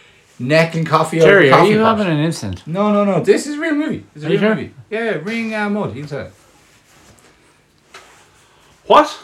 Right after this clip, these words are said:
Speaker 2: What?
Speaker 3: What?
Speaker 1: The movie expert.
Speaker 2: What's it called?
Speaker 1: Coffee and Cigarettes.
Speaker 3: What?
Speaker 2: Right.
Speaker 1: It's really,
Speaker 2: Is there
Speaker 1: really
Speaker 2: a story or
Speaker 3: Were you
Speaker 1: No.
Speaker 3: on mushrooms?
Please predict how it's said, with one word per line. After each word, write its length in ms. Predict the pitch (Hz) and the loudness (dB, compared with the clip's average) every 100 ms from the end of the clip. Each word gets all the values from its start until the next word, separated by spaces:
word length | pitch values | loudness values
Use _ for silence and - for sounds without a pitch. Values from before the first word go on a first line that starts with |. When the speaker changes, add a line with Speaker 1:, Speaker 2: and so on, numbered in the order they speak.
| - | -18
Speaker 2:
What? 280 | - 165 220 - - - | -6 -4 -4 -6 -20 -8
Speaker 3:
What? 280 | 226 359 - | -4 -4 -4
Speaker 1:
The 100 | 202 | -4
movie 300 | 233 294 190 | -2 -2 -4
expert. 380 | 123 - 98 98 - | -6 -8 -12 -12 -6
Speaker 2:
What's 180 | 190 185 | -6 -4
it 60 | |
called? 280 | 185 226 220 - _ - _ _ _ | 0 0 0 -10 _ -20 _ _ _
Speaker 1:
Coffee 280 | - 220 220 | -4 -4 -4
and 80 | 175 | -8
Cigarettes. 340 | 226 196 - _ _ _ | -8 -10 -12 _ _ _
Speaker 3:
What? 240 | - 208 285 | -10 -8 -6
Speaker 2:
Right. 240 | 190 196 - _ _ _ - 139 | -6 -8 -12 _ _ _ -20 -14
Speaker 1:
It's 220 | 170 - | -14 -12
really, 280 | 127 151 143 | -6 0 0
Speaker 2:
Is 100 | 139 | 2
there 100 | 131 | 0
Speaker 1:
really 100 | 113 | 0
Speaker 2:
a 40 | |
story 560 | - - 120 120 175 190 | -6 -6 -4 -2 -2 -2
or 160 | 131 | 4
Speaker 3:
Were 160 | 202 262 | 6 6
you 60 | 277 | 6
Speaker 1:
No. 200 | - 247 | 4 4
Speaker 3:
on 120 | 226 | 4
mushrooms? 500 | 214 139 104 90 | 2 0 -6 -8